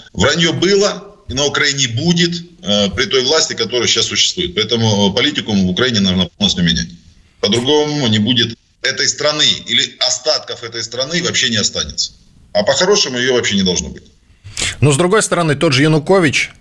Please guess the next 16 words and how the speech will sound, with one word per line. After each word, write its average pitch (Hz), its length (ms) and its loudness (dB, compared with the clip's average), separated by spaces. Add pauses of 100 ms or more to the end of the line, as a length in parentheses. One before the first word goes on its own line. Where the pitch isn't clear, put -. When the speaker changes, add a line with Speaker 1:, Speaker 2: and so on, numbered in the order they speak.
(120)
Speaker 2:
с 90 100 -2
другой 120 320 4
стороны 95 400 2
и - 140 -2
с - 120 2
одной 117 260 4
стороны, 98 360 2
был, 95 380 4
э, 85 440 2
ну, 135 120 4
скажем 110 340 2
так, 95 220 -2
пророссийским, 127 640 2
насколько 123 420 2
это 98 120 -2
можно 85 460 4